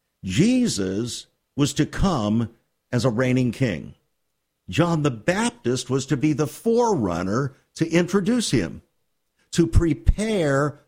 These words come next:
the way of the Lord. So what do people do in those times, or even our time, when they were going to prepare for the coming of a king or somebody of great,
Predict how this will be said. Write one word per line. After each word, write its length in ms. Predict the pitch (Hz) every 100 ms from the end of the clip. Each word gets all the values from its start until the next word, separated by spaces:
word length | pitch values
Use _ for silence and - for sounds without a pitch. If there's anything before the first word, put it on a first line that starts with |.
| -
the 280 | 98 143 131
way 960 | 131 123 160 226 170 101 101 113 117 - -
of 120 | 139
the 80 | 143
Lord. 440 | 147 127 67 - _ _ _ _ _
So 160 | - 190
what 460 | 170 151 254 254
do 120 | 233 226
people 500 | - 190 165 170 151
do 600 | 120 95 98 160 147 - _ _
in 160 | 127 117
those 280 | 123 107 -
times, 400 | 95 90 139 131
or 100 | 165
even 240 | 185 208
our 160 | 233 240
time, 460 | - 110 80 - - _ _ _ _ _ _
when 180 | 117 151
they 80 | 160
were 140 | 151
going 180 | 139 151
to 80 | 135
prepare 640 | 135 135 - 165 202 220
for 160 | 220 165
the 100 | 147
coming 520 | - 151 147 147 135 131 _ -
of 320 | 120 120 107
a 60 | 98
king 540 | - 180 165 165 143 135 _ -
or 460 | 120 127 127 123 113
somebody 720 | - - 143 123 120 117 110 117
of 400 | 95 92 82 76
great, 680 | 95 131 190 139 71 -